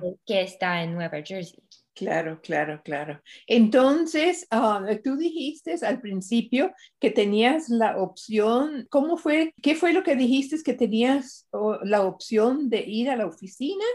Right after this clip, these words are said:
Speaker 2: o que ellos estaban hablando de regresar a la oficina? ¿Cómo fue eso? No me quedó bien claro esa parte.
Speaker 1: Nos dijeron que no van a forzarnos a regresar por ahora.
Speaker 2: A,
Speaker 1: Y
Speaker 2: a
Speaker 1: es
Speaker 2: obligarlos, a obligarlos.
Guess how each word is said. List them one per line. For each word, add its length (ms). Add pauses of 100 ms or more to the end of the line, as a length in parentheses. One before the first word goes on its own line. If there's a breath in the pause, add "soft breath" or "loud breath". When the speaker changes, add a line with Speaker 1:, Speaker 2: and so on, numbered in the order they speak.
(240 soft breath)
Speaker 2:
o 120
que 200
ellos 400
estaban 680
hablando 500
de 140
regresar 500
a 60
la 120
oficina? 480 (240)
¿Cómo 260
fue 240
eso? 180 (240)
No 260
me 140
quedó 260
bien 240
claro 380
esa 260
parte. 340 (220)
Speaker 1:
Nos 560 (360)
dijeron 720
que 480
no 520
van 260
a 420
forzarnos 840
a 400
regresar 640 (140)
por 180
ahora. 360
Speaker 2:
A, 180
Speaker 1:
Y 180
Speaker 2:
a 160
Speaker 1:
es 80
Speaker 2:
obligarlos, 680
a 120
obligarlos. 800